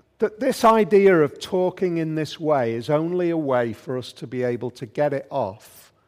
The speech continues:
our mind, get it off our heart, speak it out so that the power is gone? The kind of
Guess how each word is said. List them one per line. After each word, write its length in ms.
our 140
mind, 580
get 180
it 100
off 240
our 200
heart, 640
speak 520
it 140
out 420
so 260
that 220
the 60
power 440
is 140
gone? 380
The 80
kind 340
of 220